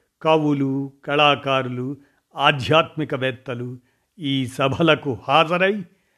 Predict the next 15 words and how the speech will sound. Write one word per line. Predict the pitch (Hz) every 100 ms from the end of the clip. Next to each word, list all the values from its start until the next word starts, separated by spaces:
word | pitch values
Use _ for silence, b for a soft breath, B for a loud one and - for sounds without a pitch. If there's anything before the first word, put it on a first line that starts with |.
| _ _ _
తమ | 139 143
వాణిని | 135 135 151 160 151 143
వినిపించారు. | 127 127 113 123 113 131 123 120 - _ _ _ _ _ _ _ 135
పలువురు | 143 139 131 123 - -
కేంద్ర | 147 165 156
మంత్రులు, | 143 147 - 139 143 151 - _ _ _ -
వివిధ | 156 170 156
రాష్ట్రాల | 151 156 160 - 160 185 165
గవర్నర్లు, | 147 160 147 156 139 135 147 151 _ _ _ _ -
తెలుగు | 180 233 214
రాష్ట్రాల | 180 170 - 151 151
మంత్రులు, | 135 131 147 165 147 135 131 156 b b 147
న్యాయమూర్తులు | 151 160 151 156 151 151 139 - 135 131 120
కూడా | 135 127
పాల్గొని | 120 135 135 139 143 185